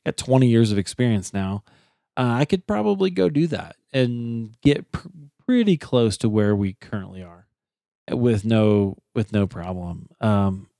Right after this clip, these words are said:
and so I don't actually feel that it's a risk at all. I, I feel like it's a bigger risk to sit in a six-by-six cell with no locks and no doors, feeling like I'm wasting my life away,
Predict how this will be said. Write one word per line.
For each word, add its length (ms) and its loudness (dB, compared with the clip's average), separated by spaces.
and 160 0
so 420 0
I 80 -6
don't 160 2
actually 280 2
feel 300 -2
that 160 2
it's 200 -2
a 100 -6
risk 540 -2
at 100 4
all. 340 2
I, 220 2
I 40 0
feel 180 2
like 140 0
it's 120 -2
a 60 -2
bigger 360 2
risk 260 2
to 100 0
sit 240 0
in 60 -6
a 60 0
six-by-six 680 -2
cell 280 2
with 100 0
no 140 4
locks 320 2
and 80 -4
no 100 2
doors, 640 0
feeling 340 2
like 220 0
I'm 180 0
wasting 400 -2
my 100 -2
life 300 -6
away, 340 -14